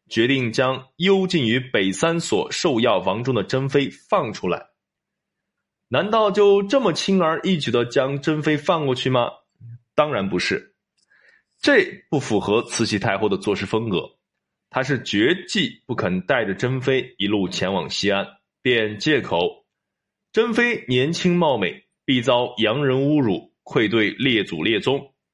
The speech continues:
于是命太监将乐寿堂前的井盖打开，要珍妃自己跳井。蝼蚁尚且惜命，何况是人呢？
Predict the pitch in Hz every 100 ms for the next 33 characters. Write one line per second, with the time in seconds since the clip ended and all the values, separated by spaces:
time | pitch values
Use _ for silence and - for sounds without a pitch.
0 | _ _ _ - 196 214 214 151 - 135
1 | 131 127 - 165 113 117 104 - _ _
2 | - 127 123 - 185 185 143 - 131 110
3 | 127 139 131 107 - 101 117 127 95 85
4 | - 127 120 - - 113 92 85 - 131
5 | 127 131 - _ - 98 90 131 101 -
6 | - _ _ _ _ _ _ _ _ _
7 | _ _ - 135 233 240 160 120 107 170
8 | 127 98 101 95 - 127 123 - - -
9 | 101 107 127 104 - 98 87 113 -